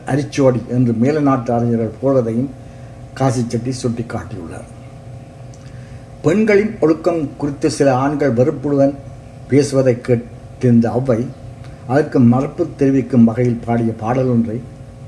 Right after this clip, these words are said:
சைமன் காசி செட்டி எடுத்து காட்டியுள்ளார்.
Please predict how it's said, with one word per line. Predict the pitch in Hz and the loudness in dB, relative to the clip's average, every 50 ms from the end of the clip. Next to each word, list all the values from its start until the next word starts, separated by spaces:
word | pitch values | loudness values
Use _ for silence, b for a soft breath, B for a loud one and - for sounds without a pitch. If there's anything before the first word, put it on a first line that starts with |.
| - - - - - - - | -18 -18 -18 -18 -18 -18 -14
சைமன் | - - 135 135 135 131 127 120 | -4 0 2 4 4 4 2 2
காசி | 120 117 123 131 117 120 113 | 0 0 -2 0 0 -2 -4
செட்டி | - 113 104 - 123 | -6 -8 -12 -8 -4
எடுத்து | 131 120 113 117 117 123 | -2 -2 -2 -2 -4 -4
காட்டியுள்ளார். | 117 - 107 98 92 95 101 87 82 80 - - | -6 -8 -10 -12 -12 -12 -14 -14 -14 -14 -14 -16